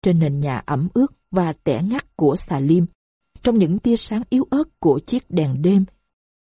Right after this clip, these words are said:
trong manh áo bằng vải sợi thô, trên khuôn mặt u tối của người lính gác, có chiếc túi đạn cũ vẫn còn láng bóng qua chấn song sắt của ngục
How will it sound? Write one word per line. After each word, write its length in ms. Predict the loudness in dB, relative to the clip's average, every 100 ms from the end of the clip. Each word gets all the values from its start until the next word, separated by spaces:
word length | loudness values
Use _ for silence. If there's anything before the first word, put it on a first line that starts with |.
| _
trong 320 | 0 2 4
manh 160 | 4 2
áo 300 | 2 0 0 0
bằng 260 | 0 0
vải 280 | -2 -2 -2
sợi 300 | -2 0 -2 -4
thô, 300 | -2 -2 -2 _ _ _ -2
trên 160 | -2
khuôn 220 | 0 0
mặt 120 | 0 -2 -2
u 140 | -4
tối 400 | 0 0 2 0 0
của 160 | 0 2
người 240 | 2 2
lính 240 | 2 -2 -4
gác, 220 | -6 -8 -14 _ _ _
có 220 | -4 -4
chiếc 280 | -2 -2 0
túi 260 | 0 0 0
đạn 280 | -2 -2 -2
cũ 320 | 0 0 0 -2
vẫn 200 | -4 -2
còn 200 | -2 -2
láng 340 | 0 -2 -2 -2
bóng 220 | -2 -4 -8 _
qua 180 | -2 -2
chấn 280 | 0 0 0
song 280 | 0 0 0
sắt 300 | -2 -6 -2
của 200 | 0 2
ngục 240 | 2 -2